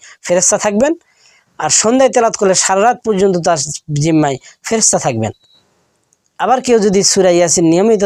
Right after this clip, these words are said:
তেলাওয়াত করে, আল্লাহ সুবহানাহু ওয়া তাআলা ওই ব্যক্তিকে কিয়ামতের দিন আটটা জান্নাতের দরজা খুলিয়ে দিবেন। যেই দরজাগুলো দিয়ে সে খুশি, সেই দরজা দিয়ে জান্নাতে প্রবেশ করতে পারবে।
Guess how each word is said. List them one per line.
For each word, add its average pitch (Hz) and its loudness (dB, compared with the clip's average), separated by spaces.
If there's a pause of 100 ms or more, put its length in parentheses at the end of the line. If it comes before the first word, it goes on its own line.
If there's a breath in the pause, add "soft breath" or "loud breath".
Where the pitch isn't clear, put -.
তেলাওয়াত 156 0
করে, 139 -2 (600 loud breath)
আল্লাহ 208 0
সুবহানাহু 175 0
ওয়া 147 -2
তাআলা 156 2 (100)
ওই 170 0
ব্যক্তিকে 170 -4 (460)
কিয়ামতের 175 -2
দিন 160 0 (120)
আটটা 180 -4
জান্নাতের 165 0
দরজা 151 0
খুলিয়ে 180 -2
দিবেন। 135 -4 (560)
যেই 185 0
দরজাগুলো 180 0
দিয়ে 190 2
সে 190 2 (140)
খুশি, 170 -2
সেই 202 2
দরজা 160 0
দিয়ে 180 2 (380 loud breath)
জান্নাতে 160 -2
প্রবেশ 151 -2
করতে - -10
পারবে। 107 -6